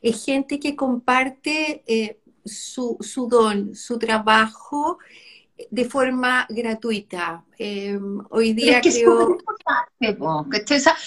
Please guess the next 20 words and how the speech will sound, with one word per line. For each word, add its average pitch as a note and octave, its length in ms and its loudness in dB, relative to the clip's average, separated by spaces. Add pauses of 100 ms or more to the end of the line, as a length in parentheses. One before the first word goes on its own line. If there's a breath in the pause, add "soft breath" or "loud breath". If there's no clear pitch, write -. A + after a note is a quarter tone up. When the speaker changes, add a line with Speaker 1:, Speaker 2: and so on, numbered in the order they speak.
(120 loud breath)
Speaker 2:
porque D#4 380 4
sí, - 220 4 (180)
uno F4+ 260 8
va F#4+ 80 10 (160)
a G4+ 60 4
brindar F4 380 4
un A4 60 -6
servicio, C4+ 680 2
ok. - 180 0 (1160 loud breath)
Pero C4+ 240 6
para C4 240 6
mí, D#4+ 220 4
ponte, B3 540 0
eh, G3+ 100 2
lo G#3 180 4
del G3 220 2
tarot G#3+ 300 2
horóscopo C#4+ 760 4
es B3+ 180 0
como C#4+ 440 6